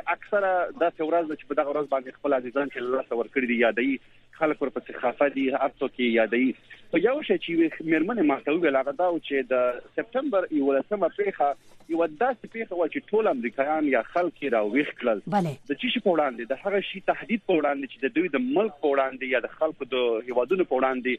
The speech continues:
Speaker 1: اه، متوجه دي د، د ترهګرو لخوا. دوی ویلې مشخصاً یوې ښځې ما ته وویل چې، اه، دا یوه پیښه ما لپاره شخصاً دا وه چې، اه، موږ یې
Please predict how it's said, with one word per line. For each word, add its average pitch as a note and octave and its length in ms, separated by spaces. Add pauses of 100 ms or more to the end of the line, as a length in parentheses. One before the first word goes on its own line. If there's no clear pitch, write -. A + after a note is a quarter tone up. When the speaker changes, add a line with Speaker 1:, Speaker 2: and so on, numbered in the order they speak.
(340)
Speaker 1:
اه، B2 200
متوجه B2+ 600
دي D3+ 140
د، C3+ 80 (180)
د C#3 40 (120)
ترهګرو D#3 500
لخوا. A2+ 280
دوی D#3+ 240
ویلې F#3+ 560
مشخصاً D3+ 420
یوې D3 240
ښځې D#3+ 140
ما D#3+ 160
ته E3 120
وویل F3 220
چې، - 120 (540)
اه، C3+ 180 (120)
دا D#3 200
یوه C#3+ 200
پیښه D3+ 280
ما D3 200
لپاره D3+ 320
شخصاً D3 420
دا D#3 120
وه D3+ 140
چې، - 120
اه، A#2 460
موږ B2 280
یې C3+ 60